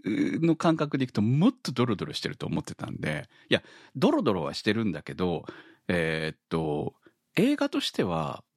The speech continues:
そのピージーじゅうに、いや、まあ、な-、な-、な-、内容的にピージーじゅうになのかもしれないけれども、でも、まあ、言ってしまえばこれがロッキーにつながるお話だというふうにして考えれば、ロッ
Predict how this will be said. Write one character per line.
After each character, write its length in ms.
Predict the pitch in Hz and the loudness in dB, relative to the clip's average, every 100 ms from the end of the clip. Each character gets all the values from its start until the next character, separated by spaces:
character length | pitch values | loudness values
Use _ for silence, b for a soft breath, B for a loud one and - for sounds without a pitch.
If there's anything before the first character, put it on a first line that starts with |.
| _ - | _ -6
そ 160 | 92 | -4
の 80 | 71 | -4
ピ 320 | - 196 247 | -2 2 2
ー 20 | 254 | 2
ジ 120 | 302 | 0
ー 100 | 117 | 0
じ 160 | - 123 | 0 0
ゅ 40 | 180 | 0
う 40 | 196 | 2
に、 300 | 208 208 - _ _ _ _ | 0 0 -8 _ _ _ _
い 80 | 123 | 0
や、 80 | 104 | 0
ま 200 | 113 170 | 0 0
あ、 20 | |
な-、 260 | 160 180 - | 0 -2 -2
な-、 160 | 147 147 | -2 0
な-、 300 | 147 156 - | 0 -2 -6
内 320 | - - - | -8 -4 -4
容 100 | 214 | -4
的 140 | - | 0
に 100 | 202 | 0
ピ 100 | 185 | 2
ー 20 | 196 | 2
ジ 60 | |
ー 40 | 170 | 2
じ 100 | 196 | 2
ゅ 20 | |
う 40 | |
に 60 | 220 | 2
な 100 | 254 | 2
の 80 | 147 | 0
か 80 | 120 | 0
も 80 | |
し 140 | 113 131 | 0 0
れ 100 | 170 | 0
な 120 | 202 | 0
い 80 | 123 | 0
け 120 | 101 | -2
れ 80 | 92 | -2
ど 140 | - | 0
も、 360 | 104 120 87 - b b b b b b _ _ - | 2 2 0 -6 b b b b b b _ _ 0
で 100 | 220 | 2
も、 320 | 110 92 - _ _ _ _ _ _ 113 113 - - | 2 -2 -10 _ _ _ _ _ _ 0 0 -4 -2
ま 120 | 117 | -2
あ、 20 | |
言 180 | 95 175 | 0 -2
っ 20 | |
て 160 | - 392 | 2 0
し 120 | 415 | 0
ま 80 | 381 | -2
え 20 | |
ば 120 | - | 0
こ 100 | 156 | 0
れ 80 | 233 | 0
が 80 | 165 | 0
ロ 200 | 143 170 | 0 -2
ッ 20 | - - | -4 -8
キ 360 | - 87 - _ - | -2 -2 -2 _ 0
ー 60 | |
に 100 | 104 - | 0 0
つ 140 | 110 | 0
な 120 | 107 | 2
が 100 | 120 | 2
る 100 | 117 | 0
お 40 | 110 | -2
話 420 | 127 120 117 120 | 0 0 0 -2
だ 120 | 127 | -4
と 200 | - - - | -4 -6 0
い 100 | 92 | 0
う 80 | 95 | 0
ふ 120 | 123 | 0
う 40 | |
に 80 | 90 | -2
し 80 | - | -4
て 100 | - | -8
考 160 | - - 82 98 | -4 -2 0 -2
え 80 | - | -6
れ 120 | - | -8
ば、 320 | - 76 67 - b b | -2 -2 -2 -8 b b
ロ 160 | |
ッ 40 | 135 | 2